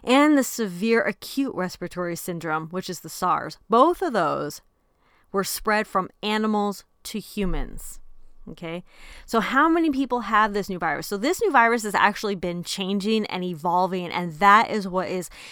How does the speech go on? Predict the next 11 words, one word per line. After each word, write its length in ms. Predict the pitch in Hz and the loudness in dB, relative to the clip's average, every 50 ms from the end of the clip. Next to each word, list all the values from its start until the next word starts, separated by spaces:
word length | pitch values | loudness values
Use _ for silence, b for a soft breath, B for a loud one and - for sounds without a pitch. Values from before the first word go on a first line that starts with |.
| B B B B B _ _ _ _ _ - - 196 - - | B B B B B _ _ _ _ _ -18 -18 -18 -14 -10
creating 840 | - - 233 208 220 214 226 262 294 262 262 226 202 190 185 160 139 | -6 -4 -2 2 4 4 4 4 4 4 4 2 2 0 -2 -2 -2
this, 260 | 202 196 185 - - | -2 -2 -2 -2 2
like, 280 | 190 180 165 156 - _ - | 2 2 2 2 -4 _ -16
chaos, 760 | - - - - 262 330 339 294 214 151 143 143 160 - - - | -18 -12 -4 0 2 4 4 6 4 4 4 2 -2 -4 -8 -6
is 160 | - 208 180 | -6 -2 2
that 260 | 220 208 202 - - B B B B | 4 6 6 4 2 B B B B
it's 220 | B 233 294 - - | B 2 2 2 4
actually 460 | - 254 277 294 - - 285 247 220 | 4 6 6 4 2 0 -2 -2 -4
changed 760 | - - - - - 277 302 320 302 254 226 208 202 - - - | -4 -4 -6 -4 -2 -2 0 2 2 2 2 0 0 -2 -6 -10
several 760 | - - - - - 262 254 277 269 254 240 233 226 208 196 | -12 -12 -8 0 4 4 4 4 4 2 0 2 2 2 0
times. 840 | - - - - 311 427 440 285 185 160 170 170 180 214 - - | -2 -6 -6 -2 0 2 4 4 2 0 -2 -4 -6 -6 -8 -10